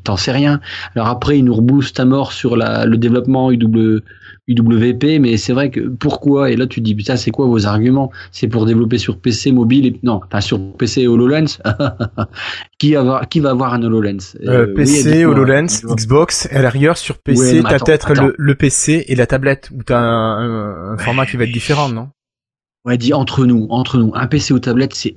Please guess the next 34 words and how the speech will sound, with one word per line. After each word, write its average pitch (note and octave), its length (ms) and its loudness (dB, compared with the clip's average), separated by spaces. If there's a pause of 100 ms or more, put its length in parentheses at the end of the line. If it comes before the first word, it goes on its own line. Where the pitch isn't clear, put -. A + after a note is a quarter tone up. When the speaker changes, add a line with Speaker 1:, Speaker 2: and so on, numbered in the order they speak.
(140)
Speaker 1:
la F#2 160 -6
même A2+ 180 -4
chose. A2+ 420 -4 (200)
C'est G2 140 -8
la F2 100 -6
même G2 180 -6
chose G2+ 260 -6
en F#2+ 120 -6
gros. F2+ 260 -10 (240)
C'est - 220 -8
juste G2 100 0 (100)
Speaker 2:
Bah, B2+ 60 -2
Speaker 1:
un - 20 0
truc F#2+ 120 -6
Speaker 2:
ça F3 60 2
Speaker 1:
qui E3 60 2
Speaker 2:
dépend F#3+ 180 2
de F#3+ 40 0
la F#3+ 60 2
Speaker 1:
se - 60 -2
coffre, F#3+ 80 2
Speaker 2:
tablette. E3+ 260 0
Speaker 1:
quoi. C#3 80 -6
Speaker 2:
Moi, D3+ 100 2
je D#3+ 120 -2
vois D#3 200 0
sur C#3+ 220 -2
la, B2+ 320 2
la B2 120 -2
petite C3 200 -10
Dell C#3 200 2
huit B2+ 120 -4
pouces, F#3 420 -6
euh, A2+ 500 0